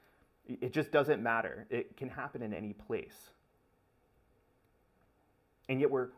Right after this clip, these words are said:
we're promised that the Holy Spirit is there to give us the words to say, as Jesus says. And so we are to expect the Holy Spirit to empower us in every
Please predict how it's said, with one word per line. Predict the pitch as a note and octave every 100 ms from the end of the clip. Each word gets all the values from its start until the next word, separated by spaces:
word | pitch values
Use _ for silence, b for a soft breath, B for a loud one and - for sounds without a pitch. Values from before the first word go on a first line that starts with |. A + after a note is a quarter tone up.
| C3
we're |
promised | B2+ - - D#3+ F3 E3
that | D#3
the | A#2+
Holy | C#3+ C3 A#2+
Spirit | - - C#3+ A#2 A2 A2
is | A#2
there | G#2 G#2+ G#2+
to | A2
give | G#2+ A#2
us | B2
the | - C3+
words | A2 G#2 G2+ -
to | G#2
say, | - C3+ - B2+ _ _ _ _ _ _ _
as | G2
Jesus | G#2+ F#2 F2
says. | - F2 - - _ _ _ _ _ _ _ _ _ _ _ _ _ _ _ _ _ _ _ _
And | D3 D3+
so |
we | D3+
are | D#3
to | D#3 -
expect | C3+ - - - - D3+ -
the | D3+
Holy | C#3 C#3 B2+
Spirit | - A#2 G#2+
to | A2+
empower | G#2 - A#2 G#2+ F#2+
us | E2+ - - _ _ _ _
in | B2+
every | C#3+ D3 D3+ C#3+